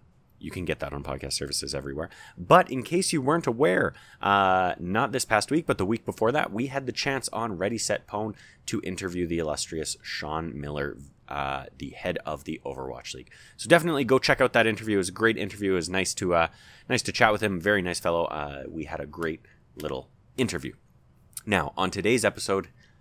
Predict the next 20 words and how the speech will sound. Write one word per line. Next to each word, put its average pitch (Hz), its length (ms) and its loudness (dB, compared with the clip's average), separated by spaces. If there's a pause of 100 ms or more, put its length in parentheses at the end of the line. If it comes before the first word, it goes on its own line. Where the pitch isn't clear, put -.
(340)
well, 98 140 2
I 98 100 6
think 90 200 -4
you 85 80 0
already 76 200 0
know 73 120 -4
what 67 140 -8
you're 71 100 -12
here 71 160 -10
for. 69 240 -6 (260)
We 151 200 6
have 120 180 8
our 98 80 6
Kickoff 87 560 2
Clash - 500 0 (120)
champions 87 500 -2
both 76 300 -6
in 82 140 -8
the - 120 -12
East 151 340 0